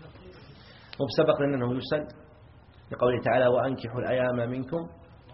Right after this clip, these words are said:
لا، لا، الشهوة. فقير، فقير. أي، له شهوة. إذا كان ما يخ-، إذا كان يخشى على نفسه الزنا وجب. إذا كان ما يخشى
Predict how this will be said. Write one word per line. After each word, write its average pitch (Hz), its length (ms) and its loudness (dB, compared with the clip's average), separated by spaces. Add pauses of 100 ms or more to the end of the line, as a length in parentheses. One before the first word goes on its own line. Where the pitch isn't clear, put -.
(300)
لا، 143 60 -4
لا، 139 120 -4
الشهوة. 117 420 -8 (440)
فقير، 147 360 4
فقير. 120 360 -2 (840)
أي، 135 200 -2 (640)
له 147 160 4
شهوة. 127 360 -2
إذا 160 140 6
كان 170 180 6
ما 185 100 8
يخ-، 180 180 8
إذا 160 160 4
كان 165 200 2
يخشى 185 320 2
على 156 100 4
نفسه 143 180 -4
الزنا 185 220 -2
وجب. 185 260 2 (640)
إذا 120 120 -2
كان 131 140 0
ما 151 140 4
يخشى 147 340 2